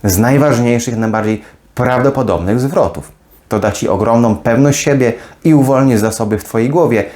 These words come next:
żebyś mógł swobodnie poradzić sobie z tym, co nieprzewidziane. Najfajniej będzie, jeśli te wszystkie zwroty, dialogi przetrenujesz ze swoim nauczycielem językowym, który będzie z tobą takie scenki odgrywał.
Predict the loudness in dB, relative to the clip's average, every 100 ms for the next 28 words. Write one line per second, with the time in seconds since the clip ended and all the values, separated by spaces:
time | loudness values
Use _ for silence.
0 | -6 -2 0 0 -2 -2 -4 0 2 2
1 | 0 0 0 -2 -2 -4 -4 -8 -14 -6
2 | -4 0 0 0 0 0 0 -2 -6 -6
3 | -8 -14 -6 -2 0 0 0 2 0 0
4 | -2 -2 -4 -4 -2 -2 0 2 2 2
5 | 0 0 -2 -2 0 2 0 -2 -4 -6
6 | -20 -10 -4 0 2 2 2 0 0 0
7 | 2 2 0 0 0 2 2 0 0 -2
8 | -2 -2 -2 0 0 0 0 -2 -2 -2
9 | -2 -6 -6 -6 -2 0 0 0 0 0
10 | 2 2 0 -2